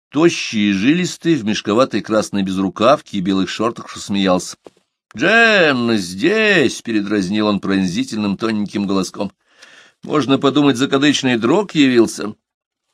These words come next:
Остальные тоже засмеялись. «Нет, папаша, нету Дженны, уехала на денёк. Я её обслуживаю, так что можете оставить ей сообщение через меня». При слове «обслуживаю» вся компания загоготала.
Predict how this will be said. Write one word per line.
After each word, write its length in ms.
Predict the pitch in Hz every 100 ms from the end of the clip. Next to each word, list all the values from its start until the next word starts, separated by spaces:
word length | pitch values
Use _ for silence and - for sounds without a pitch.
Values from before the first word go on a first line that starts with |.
| _ _ _
Остальные 600 | - 147 135 160 175 135 98
тоже 240 | 117 104
засмеялись. 640 | 92 - 98 92 95 - - _ _ _ _ _
«Нет, 280 | 170 247 190 _
папаша, 560 | 185 180 156 131 117
нету 320 | 123 220 220 196
Дженны, 640 | 160 160 123 107 104 92
уехала 560 | 101 101 170 214 220 208
на 120 | 180
денёк. 480 | 147 131 113 - - _ _ _ -
Я 120 | 143
её 200 | 185 190
обслуживаю, 760 | 175 - 131 131 143 165 175 120
так 120 | 120
что 240 | - 123 - _ _
можете 320 | 98 127 160
оставить 380 | 147 - 131 131
ей 140 | 143 127
сообщение 560 | 127 117 123 117 120
через 320 | 110 117 107
меня». 400 | 107 113 107 107 104 _ _ _ _ _ _ _ _ _ _ _
При 160 | 101 95
слове 360 | - 107 104
«обслуживаю» 800 | 110 98 - 104 123 127 107 98
вся 180 | - 98
компания 520 | 98 87 104 113 104
загоготала. 920 | 92 101 95 107 - 98 95 92 92